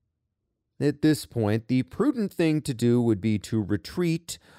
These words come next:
or at least to send out a bunch of scouts and get a really good idea of the enemy defenses.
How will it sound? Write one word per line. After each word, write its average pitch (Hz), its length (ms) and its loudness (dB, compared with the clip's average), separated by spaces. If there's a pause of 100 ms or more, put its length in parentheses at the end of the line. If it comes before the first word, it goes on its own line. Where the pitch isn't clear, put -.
(160)
or 127 300 2
at 143 160 0
least 202 400 -4
to 160 160 0
send 143 380 -2
out 127 180 2
a 113 40 0
bunch 120 340 -2
of 101 100 -6
scouts 123 600 -4
and 123 160 0
get 123 120 2
a 131 60 2
really 190 540 2
good 165 200 2
idea 135 640 2
of 123 300 -2
the 113 160 0
enemy 107 240 0
defenses. - 920 -6